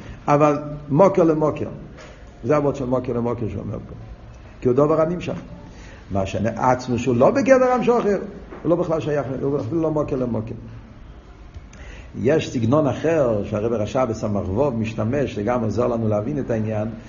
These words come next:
שזה הוורד שאומרים מ-, מציאוס נמצא ובלתי מציאוס נמצא. גם כן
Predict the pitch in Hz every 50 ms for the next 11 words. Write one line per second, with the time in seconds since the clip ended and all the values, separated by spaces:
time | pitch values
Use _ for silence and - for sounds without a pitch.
0 | - - - - - - - 107 101 95 117 113 110 107 117 131 131 127 - 127
1 | 113 110 117 123 123 113 110 113 117 117 113 107 107 110 110 110 107 101 104 -
2 | - - 107 113 110 110 113 110 113 - - 165 156 139 113 123 127 131 151 202
3 | 226 220 202 143 208 202 190 185 180 175 175 170 170 151 139 151 147 147 143 139
4 | - 127 135 139 147 135 131 190 220 185 143 160 143 131 107 - - 110 98 92
5 | 98 95 90 85 - - - - - - - - - - - - - - - -
6 | - - - - - 175 196 190 139 - 151